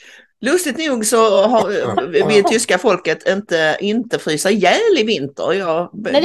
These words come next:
Speaker 1: de
Speaker 2: väl
Speaker 1: är
Speaker 2: konstigt att de inte
Speaker 1: o-,
Speaker 2: vill det.
Speaker 1: oerhört
Speaker 2: För
Speaker 1: ego-,
Speaker 2: Ukrainas
Speaker 1: egoistiska.
Speaker 2: skull.
Speaker 1: Ja, jag menar det. Herre
Speaker 2: Mm.
Speaker 1: jösses. Men alltså,
Speaker 2: Nej, men
Speaker 1: då
Speaker 2: får, får jag bara säga det, att det som är grejen med detta, det är ju <clears throat> att när då detta, denna terrorattack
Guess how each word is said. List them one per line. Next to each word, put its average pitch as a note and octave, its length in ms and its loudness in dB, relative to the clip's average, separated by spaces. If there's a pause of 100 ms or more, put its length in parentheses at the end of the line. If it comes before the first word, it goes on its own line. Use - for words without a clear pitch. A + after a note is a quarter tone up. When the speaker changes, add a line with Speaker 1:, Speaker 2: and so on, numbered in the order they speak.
Speaker 1:
de - 60 2
Speaker 2:
väl G4+ 100 4
Speaker 1:
är G4+ 60 6
Speaker 2:
konstigt A#3 200 -2
att F3+ 140 2
de G3+ 100 -2
inte A3+ 180 2
Speaker 1:
o-, - 20 6
Speaker 2:
vill B3 140 2
det. A#3 600 0
Speaker 1:
oerhört E4+ 520 4
Speaker 2:
För F4+ 120 4
Speaker 1:
ego-, G#3+ 40 4
Speaker 2:
Ukrainas D#4+ 420 2
Speaker 1:
egoistiska. D#3+ 580 0
Speaker 2:
skull. E3 120 2
Speaker 1:
Ja, G4 200 -4
jag G#4+ 300 0
menar F#4+ 280 -2
det. B3+ 100 0
Herre A#3+ 480 -4
Speaker 2:
Mm. A3+ 120 -4
Speaker 1:
jösses. - 400 -2 (600)
Men D#4 200 2
alltså, D#4 280 2 (220)
Speaker 2:
Nej, C#4 160 0
men G4+ 120 2
Speaker 1:
då G4+ 160 2
Speaker 2:
får, C4+ 160 -14
får F#4+ 80 6
jag E4 100 6
bara E4 120 6
säga C4+ 220 2
det, D#3 180 4
att G3 120 -4
det C#4+ 140 0
som C#4 120 -6
är C4+ 60 -4
grejen C4+ 420 0
med B3 80 -2
detta, F#4+ 300 -2
det G#3+ 180 0
är G3+ 60 -2
ju C3+ 180 -6 (260)
<clears throat> - 280 -14
att G3 140 -4
när D#4+ 600 2
då G3+ 260 2
detta, D#3+ 500 -2 (200)
denna A3+ 220 2 (280)
terrorattack D3 1000 -4